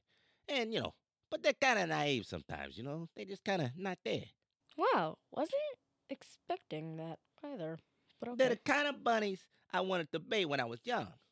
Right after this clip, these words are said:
Speaker 1: Okay, enough about me. Your turn.
Speaker 2: All right, what's your question?
Speaker 1: Wait, wait, wait, wait, wait. Is that another question?
Speaker 2: Uh, no. Ask your question.
Speaker 1: All right. Do you really think it's not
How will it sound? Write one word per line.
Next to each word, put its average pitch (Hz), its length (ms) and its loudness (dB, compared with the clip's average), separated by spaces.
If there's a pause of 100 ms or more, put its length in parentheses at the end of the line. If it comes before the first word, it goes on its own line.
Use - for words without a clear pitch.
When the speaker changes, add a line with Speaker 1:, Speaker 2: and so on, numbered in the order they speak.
(420)
Speaker 1:
Okay, - 340 2 (640)
enough 285 200 4
about 151 280 2
me. 85 260 -6
Your 262 180 4 (100)
turn. 76 240 2 (320)
Speaker 2:
All 226 80 6
right, 185 240 4 (180)
what's - 240 0
your 571 100 6
question? 165 520 -2 (440)
Speaker 1:
Wait, 311 140 6
wait, 247 140 4
wait, 175 120 4
wait, 135 120 4
wait. 76 180 0 (240)
Is 392 80 2
that 349 120 12
another 311 260 6
question? 226 460 6 (280)
Speaker 2:
Uh, 202 440 0
no. 269 580 6 (300)
Ask 349 320 2
your 349 120 0
question. 240 760 4 (300)
Speaker 1:
All 254 180 2
right. 196 260 0 (1200)
Do 226 160 4
you 339 360 6
really 240 320 8
think 123 300 6 (680)
it's 170 200 -8
not 247 260 -4